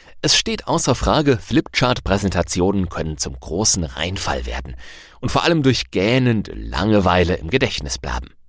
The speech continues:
Aber wie lässt sich das vermeiden? Worauf kommt es im Detail an? Durch welche Methoden, Techniken und Kniffe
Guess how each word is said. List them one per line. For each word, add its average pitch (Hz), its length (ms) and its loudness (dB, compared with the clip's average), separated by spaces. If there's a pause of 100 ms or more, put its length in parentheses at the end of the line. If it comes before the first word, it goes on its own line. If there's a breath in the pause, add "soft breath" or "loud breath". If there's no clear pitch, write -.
(600 loud breath)
Aber 65 260 0 (260)
wie 87 180 -6
lässt 147 320 -2
sich - 160 -2
das 82 180 2
vermeiden? 101 460 0 (340)
Worauf 214 320 2
kommt 196 220 0
es 170 160 2
im 139 140 -4
Detail 139 340 0
an? 160 300 -6
Durch - 260 -6
welche 87 240 0
Methoden, 90 460 -2 (160)
Techniken 98 560 -6
und - 320 -12
Kniffe 131 340 0